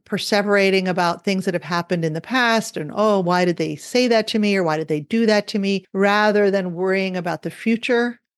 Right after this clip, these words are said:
ideally, it allows people to really focus on the now. What am I doing? What do I want to be doing? Who are my people that I really like, that I want to surround myself with? How do I want to spend this time? And let me get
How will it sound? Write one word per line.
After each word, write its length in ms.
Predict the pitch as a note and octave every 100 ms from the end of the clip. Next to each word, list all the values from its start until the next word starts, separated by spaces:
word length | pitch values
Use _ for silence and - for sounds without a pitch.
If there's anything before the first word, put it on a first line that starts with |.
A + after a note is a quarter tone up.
| _
ideally, 640 | F3+ D3 G#3 A3+ C4+ D4+ D#4+ - - - _
it 140 | G#3+
allows 680 | G3 F3+ F#3 F#3+ G3 A3 A3
people 600 | - A3+ A3 A3+ A#3+ - -
to 180 | A3 F3+
really 460 | E3+ A3+ B3+ C4+
focus 500 | - A#3 G#3+ G#3+ - -
on 300 | G3 F3+ F#3
the 120 | F3+
now. 500 | F3+ E3+ D#3+ D3 D3 -
What 220 | F3 A3+
am 100 | A#3+
I 80 | A#3+
doing? 460 | G#3+ G#3 G3 G3
What 100 | F#3
do 120 | A3
I 100 | A3+
want 220 | G3 G#3 G#3
to 40 |
be 120 | G3+
doing? 440 | F3+ F#3 F#3+ F#3 E3+
Who 100 | B3+
are 80 | B3
my 160 | A3+ G#3
people 380 | - G#3+ G#3
that 140 | G3+ F#3
I 80 | F3+
really 320 | F3+ G3 F#3
like, 320 | F3+ F3+ F3
that 100 | F3+
I 80 | E3+
want 160 | F3
to 80 | F3
surround 380 | - F3+ E3+ F3
myself 460 | E3+ E3 F3+ E3 -
with? 180 | F3 - _
How 200 | - A3
do 120 | A#3
I 80 | A3+
want 220 | G3 F#3+
to 60 | F#3
spend 380 | - G3 F3+ F3
this 180 | E3+ -
time? 520 | - F3 F3 G#3 A3 _
And 240 | - F#3 -
let 260 | G3+ A#3+
me 120 | A#3+ G3
get 280 | A3 -